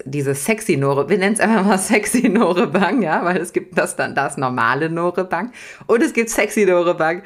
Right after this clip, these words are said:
Und sexy Norebang, das erkennt man immer daran, dass das Wort Norebang dann auf Koreanisch immer etwas anders geschrieben ist. Und zwar wird dann zum Beispiel ein Buchstabe weggelassen und stattdessen gibt's ein Herzchen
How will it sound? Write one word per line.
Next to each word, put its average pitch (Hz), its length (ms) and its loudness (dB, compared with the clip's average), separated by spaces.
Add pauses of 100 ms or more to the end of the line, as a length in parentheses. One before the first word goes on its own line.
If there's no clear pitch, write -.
Und 160 220 -2
sexy - 360 -4
Norebang, 151 500 -4 (420)
das 220 140 -4
erkennt 233 420 -6
man 185 160 -4
immer 175 240 -6
daran, 165 680 -4
dass 196 160 -4
das 185 220 -4
Wort 143 180 -2
Norebang 151 880 -2 (100)
dann 151 140 0
auf 143 180 -4
Koreanisch 143 560 -2
immer 214 260 0
etwas 202 380 -4
anders 302 380 2
geschrieben 127 540 -4
ist. 107 320 -10 (100)
Und 170 220 -2
zwar 151 460 0
wird 175 160 0
dann 170 160 -2
zum 165 160 -6
Beispiel 139 440 -2
ein 143 220 -2
Buchstabe 143 580 0
weggelassen 131 640 -2
und 160 140 -8
stattdessen 160 480 -2
gibt's 180 300 -4
ein 143 80 -4
Herzchen 147 720 -2